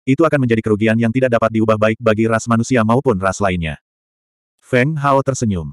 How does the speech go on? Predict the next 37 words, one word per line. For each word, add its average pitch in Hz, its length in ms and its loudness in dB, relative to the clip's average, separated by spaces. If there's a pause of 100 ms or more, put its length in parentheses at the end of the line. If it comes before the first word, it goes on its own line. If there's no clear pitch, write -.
(120)
Dia 147 280 0
melirik 135 280 2
Huang 123 200 2
Fu 139 160 2
Wushuang 117 400 2
dan 120 160 0
menggelengkan 117 480 0
kepalanya. 92 480 -2 (240)
"Bukan 156 320 2
giliran 135 320 2
orang 117 180 0
lain 117 300 0
yang 123 100 0
menyentuh 120 380 0
wanitaku." 101 480 -2 (640)
"Bajingan, 131 640 0
siapa 143 340 0
wanitamu? 117 540 0 (160)
Apakah 151 320 0
kamu 139 240 0
tidak 120 160 0
punya 117 240 2
rasa 123 240 0
malu?" 87 320 -2 (240)
Wajah 147 320 2
Huang 135 240 2
Fu 135 240 0
Wushuang 135 400 0
memerah. 101 360 -2 (200)
Dia 147 240 0
menghentakkan 131 480 0
kakinya 120 320 2
dan 120 160 2
berkata 113 320 0
dengan 123 240 0
penuh 143 180 0
kebencian. 95 480 -2